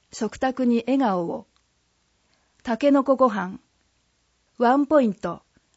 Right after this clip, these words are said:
アク抜きをしたタケノコを使うと、より一層美味しくいただけます。材料、四人分。タケノコ水煮、八十グラム。人参、中五分の一本。鶏胸肉、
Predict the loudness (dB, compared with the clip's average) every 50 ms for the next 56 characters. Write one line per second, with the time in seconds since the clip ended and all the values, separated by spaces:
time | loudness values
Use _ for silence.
0 | _ _ -6 -6 -4 -2 0 2 2 2 2 0 0 0 0 -2 -2 0 0 0
1 | 0 -2 -4 -2 0 0 0 0 0 0 0 0 -2 -4 -6 -4 -4 -2 -2 -4
2 | -6 -6 -6 -6 -8 -12 _ _ _ _ _ _ _ 0 0 2 2 2 0 0
3 | -2 -2 -2 0 0 0 2 2 0 0 0 -2 -4 -4 -4 -2 -2 -2 -2 -4
4 | -4 -6 -6 -6 -8 -10 -12 -18 -20 _ _ _ _ _ _ _ _ _ _ _
5 | _ _ _ _ _ _ _ _ _ -4 0 2 2 2 2 2 2 2 2 2
6 | 0 -6 -12 _ _ _ _ -4 -2 0 2 2 2 2 2 0 0 -2 -2 -2
7 | -4 -8 -12 _ _ _ _ _ _ _ _ _ _ _ _ _ -8 -6 -2 0
8 | 2 2 2 2 2 2 2 2 2 0 -2 -4 -4 -4 -4 -6 -8 _ _ _
9 | _ -12 -12 -6 -4 -4 -4 -2 -2 -4 -2 -2 -2 -2 -2 -6 -8 -12 -14 -18
10 | _ _ _ _ _ _ _ _ _ _ _ _ 0 0 2 2 2 0 0 -2
11 | -2 -2 -2 -4 -8 _ _ _ _ _ -12 -6 -4 -2 -2 -2 -4 -6 _ -2
12 | -2 0 0 0 0 0 0 0 -4 -6 _ _ -8 -8 -8 -10 -14 -18 _ _
13 | _ _ _ _ _ _ _ _ _ _ _ 0 0 2 2 2 2 2 2 2
14 | 2 0 -2 -2 -6 -8 -10 -10